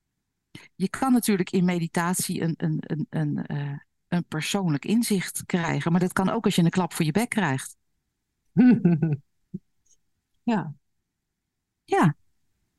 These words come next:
Speaker 1: Het brengt je nergens. Maar er kan wel het inzicht, eh, er, er kan wel een inzicht, een persoonlijk inzicht. Hè. Wij, wij, wij kijken liever naar inzicht in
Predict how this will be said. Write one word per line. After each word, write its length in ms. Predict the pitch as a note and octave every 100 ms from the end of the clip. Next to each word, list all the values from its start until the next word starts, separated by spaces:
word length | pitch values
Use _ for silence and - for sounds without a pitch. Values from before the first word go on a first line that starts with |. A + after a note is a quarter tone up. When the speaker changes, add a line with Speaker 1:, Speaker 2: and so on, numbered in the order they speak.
| _ - _ _ _ _ _ _ _ _
Speaker 1:
Het 200 | - F3+
brengt 340 | C#3 G3 D#4 C#4+
je 100 | G#3+
nergens. 840 | D3 C3+ - - C#4 - - - _ _ _ _ _ _ _ _ _ _ _ _ _ - - _
Maar 380 | - G3 G3 B2
er 160 | - -
kan 260 | B3+ C#4
wel 320 | G3 B3+ C#4 F3
het 160 | E3
inzicht, 680 | - B3+ C#4+ A3 F3 - -
eh, 420 | - F3 E3 -
er, 140 | F#3 F#3
er 160 | - F#3+
kan 260 | A3+ G#3+
wel 260 | F#3+ G3+ -
een 160 | D#3 -
inzicht, 540 | G3+ B3 C4 F#3 F3+
een 120 | C3+
persoonlijk 720 | - D#3+ - - A3+ C4+ F#3 -
inzicht. 560 | F#3 E3+ D3 F#3+ C4
Hè. 160 | F#3+ A#3
Wij, 160 | G#3 -
wij, 140 | F3+
wij 220 | - G3 G#3
kijken 340 | G#3+ G#3 G3
liever 260 | G#3+ G#3+ F#3
naar 300 | F#3 F3+ F3
inzicht 480 | G#3 G3+ - F3 -
in 300 | F3+ F3